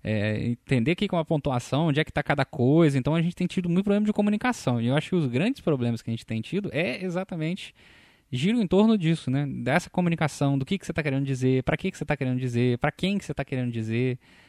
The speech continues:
né? Com qual objetivo que você tá querendo dizer. Se a pessoa retrucar aquilo com uma, com uma determinada fala, como você vai responder? Então isso é muito, muito pessoal, né? É, como você vai, vai fazer essas falas, né?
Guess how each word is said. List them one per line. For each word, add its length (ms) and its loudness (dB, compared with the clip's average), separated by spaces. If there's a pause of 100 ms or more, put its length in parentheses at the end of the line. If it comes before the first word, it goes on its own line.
(140)
né? 140 0
Com 220 2
qual 300 4
objetivo 460 0
que 60 -20
você 80 -10
tá 120 -4
querendo 240 -2
dizer. 400 -2 (280)
Se 120 2
a 40 2
pessoa 280 4
retrucar 480 4
aquilo 320 2
com 100 -4
uma, 320 2
com 100 -4
uma 80 2
determinada 460 0
fala, 200 0
como 220 2
você 240 0
vai 140 2
responder? 720 2 (840)
Então 160 0
isso 160 0
é 20 2
muito, 380 0
muito 220 -2
pessoal, 560 2 (260)
né? 220 -2 (300)
É, 320 -6
como 240 -2
você 360 -2
vai, 220 -2
vai 260 -4
fazer 340 -4
essas 280 -10
falas, 400 -10
né? 180 -4